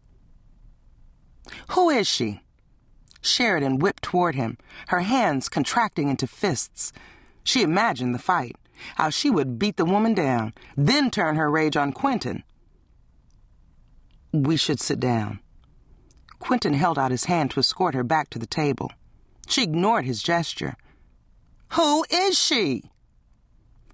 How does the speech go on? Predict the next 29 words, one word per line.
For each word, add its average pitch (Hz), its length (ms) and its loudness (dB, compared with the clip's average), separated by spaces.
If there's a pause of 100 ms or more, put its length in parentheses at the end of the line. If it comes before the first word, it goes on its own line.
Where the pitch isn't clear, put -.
(360)
He 196 140 0
hesitated 196 600 0
before 147 300 -2
he 156 100 0
returned 151 440 0
to 135 60 -2
where 135 140 0
he'd 131 180 -2
been 123 160 0
sitting 156 460 -2 (440)
and 147 140 0
wiped 185 280 0
his 135 100 -4
hands 185 320 2
together. 123 500 -2 (1700)
"First, - 600 -2
Sheridan, 135 480 0
please 156 360 -2
know 131 160 0
this 127 240 -2
is 127 140 -2
not 143 280 2
about 117 340 -6
you. 113 260 -2 (580)
I'm 165 240 0
the 147 80 0
one 127 200 0
at 131 120 -6
fault." - 400 -4